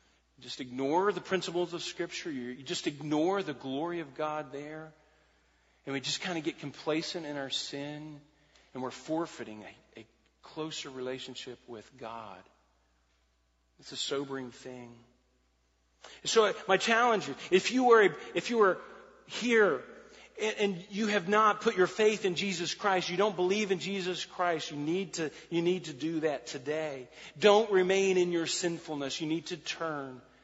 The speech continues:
And of course, it's God has work in your heart, but He, He'll draw and He'll convict. And you need to respond to that. We as believers, what do we do? After seeing this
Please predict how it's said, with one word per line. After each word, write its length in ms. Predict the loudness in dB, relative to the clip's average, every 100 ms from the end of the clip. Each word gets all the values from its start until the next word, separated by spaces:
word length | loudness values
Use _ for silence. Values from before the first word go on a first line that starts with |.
| _ _ _ _
And 60 | -10
of 120 | -6
course, 280 | -4 -4 -4
it's 140 | -10
God 320 | -6 -2 -2
has 200 | -4 -8
work 300 | 0 0 0
in 80 | -4
your 120 | -6
heart, 420 | -8 -6 -4 -2 -2
but 120 | -4
He, 220 | -4 -6 -10 2
He'll 200 | 6 6
draw 440 | 6 4 6 6
and 100 | 4
He'll 180 | 4 2
convict. 880 | 2 -8 -6 -4 -4 -4 -10 -20 -20 _ _ _ _ _ _ _ _ _ _ -12
And 120 | -8
you 60 | -6
need 200 | -6 -8
to 80 |
respond 540 | -10 -10 -8 -8 -8 -10
to 100 | -14
that. 340 | -14 -14 -16 -20 _ _ _ _ -10
We 240 | 0 4 2
as 120 | 2
believers, 720 | 2 2 2 0 -4 -6 -8
what 140 | -2 -2
do 60 |
we 100 | -2
do? 460 | -4 -6 -4 -6 -8 -14 -20 -20 -20 -2
After 320 | -2 2 2
seeing 720 | 2 2 2 2 4 4 2 4
this 380 | 4 4 -2